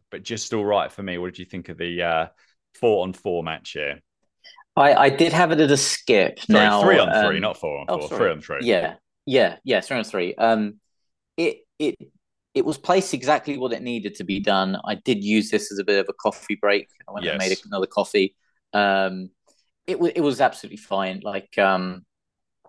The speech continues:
Speaker 2: uh, there was some fun shenanigans going on, all positive stuff. Um,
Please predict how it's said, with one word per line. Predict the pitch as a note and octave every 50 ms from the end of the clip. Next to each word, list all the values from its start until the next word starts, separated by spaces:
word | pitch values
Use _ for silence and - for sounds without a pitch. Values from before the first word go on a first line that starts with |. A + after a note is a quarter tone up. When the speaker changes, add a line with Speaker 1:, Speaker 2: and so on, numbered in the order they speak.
| _ _ _ - _ _ _
Speaker 2:
uh, | - A2 G2+ G2 F#2 F#2 F2+ F2 F2 F2 - - - - _ _
there | - B2 A2+
was | G#2 G2 -
some | - G2+ G2+
fun | - - - - B2+ A2+ A2 G#2+ G#2 G#2 G#2 G2+ G2+ _
shenanigans | - - B2 A2 G2+ G2+ G2 G2 - G#2+ G#2 F#2+
going | - - - G#2+ G2 G2+ G2
on, | G2+ G2 G2+ G2 G2+
all | G2+ - C3+ G#2+
positive | - - A2+ G2+ F#2+ - - G2+ -
stuff. | - - - F2+ F2+ - - - - _ _ _ _ _ _ _ _ -
Um, | - G2 G2 F#2+ F#2+ F#2+ F#2+